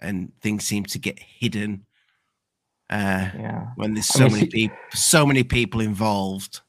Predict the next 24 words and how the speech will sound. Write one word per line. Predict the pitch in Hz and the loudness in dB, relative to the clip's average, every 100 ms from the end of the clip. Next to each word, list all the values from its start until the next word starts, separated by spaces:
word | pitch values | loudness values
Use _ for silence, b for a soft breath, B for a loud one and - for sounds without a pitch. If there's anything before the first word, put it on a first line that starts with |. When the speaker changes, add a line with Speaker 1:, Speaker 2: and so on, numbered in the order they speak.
| _ _ _ - | _ _ _ -6
Speaker 2:
See | - 214 | 4 6
the | 226 | 8
Speaker 1:
Uh, | 180 | 8
Speaker 2:
whole | 190 | 6
Prince | - - 151 135 | 6 2 0 4
Andrew | 156 143 160 180 | 2 4 2 0
thing, | 180 160 160 | 0 -2 -2
though, | 127 98 113 - - | -2 -4 -6 -10 -8
just | 123 | -6
to | 123 | -2
dive, | 113 110 104 107 - _ _ - 117 - | 2 4 2 -4 -14 _ _ -8 -8 0
um, | 113 110 104 104 - | 2 4 4 2 2
digress | 113 98 117 117 - | 2 4 6 4 2
while | - 107 101 | 2 2 2
Lee's | 110 110 107 | 0 0 0
away. | 107 110 | 2 2
Speaker 1:
U | 190 | 2
F | 190 - | 0 0
Os, | 156 147 135 139 127 | 0 0 -2 -6 -8
Prince | - - 127 123 117 | -12 -8 -6 -4 -6
Andrew. | 117 113 110 107 107 98 - | -8 -8 -10 -12 -12 -12 -4
Speaker 2:
Prince | 135 127 - | -2 0 2
Speaker 1:
Yes, | 123 123 127 | 4 4 4
Speaker 2:
Andrew. | 110 | 2